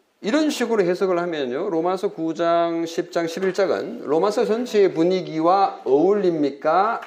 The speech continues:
안 어울립니까? 이게 일 장에서 팔 장까지는요. 구원이 혈통이나 행위로 말미암는 것이 아니라 오직 예수 그리스도를 믿음으로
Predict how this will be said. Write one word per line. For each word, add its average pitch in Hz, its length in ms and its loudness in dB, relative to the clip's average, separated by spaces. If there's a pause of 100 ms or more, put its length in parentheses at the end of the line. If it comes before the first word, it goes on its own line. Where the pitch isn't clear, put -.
안 127 220 2
어울립니까? 110 580 0 (2250)
이게 247 260 2
일 233 360 0
장에서 262 360 2
팔 294 180 -2
장까지는요. 220 640 2
구원이 233 560 2
혈통이나 233 540 0
행위로 240 600 2
말미암는 185 600 2
것이 160 260 -2
아니라 131 320 0
오직 196 380 2
예수 175 320 2
그리스도를 139 380 -4
믿음으로 254 1160 0